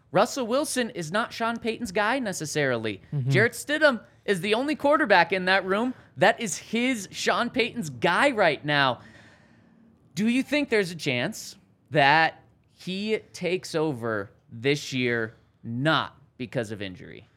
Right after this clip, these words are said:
Speaker 2: Oh, wow. I mean, there's a chance. There's always a chance. Um,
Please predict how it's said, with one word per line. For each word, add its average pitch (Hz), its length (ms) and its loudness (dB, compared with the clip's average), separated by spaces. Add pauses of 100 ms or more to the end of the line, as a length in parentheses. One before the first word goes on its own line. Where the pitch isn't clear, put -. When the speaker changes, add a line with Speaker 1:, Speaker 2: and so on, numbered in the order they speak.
(680)
Speaker 2:
Oh, 175 500 8
wow. 143 600 4
I 175 100 2
mean, 220 120 8
there's 233 180 10
a 170 60 -2
chance. 120 400 0
There's 170 220 6
always 208 260 10
a 165 40 -4
chance. 117 460 -2 (360)
Um, 139 540 4